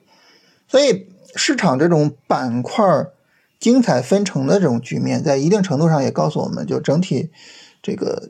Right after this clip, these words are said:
超短的市场环境是比较好的。然后市场暴跌不是说没有可能啊，但是这个可能性呢，相对来说是比较低的。所以今天呢，实际上就是跟大家聊一下，就是关于超短的市场环境怎么判断。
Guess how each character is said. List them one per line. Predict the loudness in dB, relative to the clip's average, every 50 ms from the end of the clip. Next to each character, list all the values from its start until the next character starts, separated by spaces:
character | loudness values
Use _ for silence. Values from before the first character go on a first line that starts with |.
| _ _
超 | -4 0 2 2 4
短 | 2 0 0 -2 -2
的 | -2 -2 -2
市 | -2 -2 0
场 | 0 0 0 0
环 | -4 -4
境 | 0 0 0 0
是 | 0 -2
比 | -2 -2
较 | -2 -2
好 | -2 -4 -8 -10 -10
的。 | -8 -10 -12 -6
然 | -4 0 2
后 | 2 4 4 2 0 -2 -10 -20 -20 -20 -20 -20 _ _ _
市 | -2 0 0 2
场 | 2 2 0 0 -2
暴 | 0 0 2 2 4
跌 | 4 2 2 2
不 | 2 4 4 4
是 | 4
说 | 4 4 4
没 | 6 4
有 | 4
可 | 4 2 -4 -4 -4 -4 -4
能 | -4 -4 -4 -2 0 0
啊， | 2 2 0 -2 -4 -4 -2
但 | -2 -2 0
是 | 0 0 2
这 | 2 0
个 | 0
可 | -2 -4 -6 -4 -4
能 | -4 -4 -4
性 | -2 0 0 2
呢， | 2 0 -2 -6 -16 -20 -20 -20 -20 _ _ _
相 | -4 -2 0
对 | 2 2
来 | 2 2 0
说 | 0 -2 -2
是 | -2 -4
比 | -6 -4
较 | -6 -6
低 | -6 -8 _ -2 0 0 0
的。 | 0 -4 -10 _ -20 _ _ _ _ _ _ _
所 | 2 4 6
以 | 6 6
今 | 2 2 2 4
天 | 4 4 6
呢， | 4 2 4
实 | 2 2
际 | 2
上 | 4 6
就 | 6 6
是 | 6
跟 | 4 4 2
大 | 2 2
家 | 2 2 2
聊 | 2 2 2 2 0
一 | 2 2
下， | 2 2 2
就 | 0 -2
是 | -2 0
关 | 0 0 0 0
于 | -2 -4
超 | 0 0 2 2
短 | 2 2
的 | 0 -2 -4
市 | -2 0
场 | 0 0 -2
环 | -2 -4 -2
境 | -2 -2 -2
怎 | -2 -4
么 | -4 -4
判 | -4 -2 -2 0 0
断。 | -2 -4